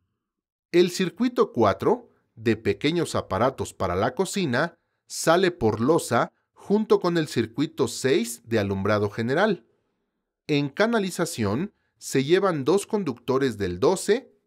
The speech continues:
del circuito cuatro, dos conductores del catorce para el circuito seis y la tierra desnuda. Llegamos a la luminaria E,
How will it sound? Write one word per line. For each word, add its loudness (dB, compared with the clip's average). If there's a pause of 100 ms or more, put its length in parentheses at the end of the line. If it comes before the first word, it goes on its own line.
del 0
circuito -2
cuatro, 0 (520)
dos 6
conductores 2
del 0
catorce 0 (280)
para 4
el 0
circuito -2
seis 0 (320)
y 0
la 4
tierra 2
desnuda. -2 (840)
Llegamos 4
a 4
la 4
luminaria 0
E, 0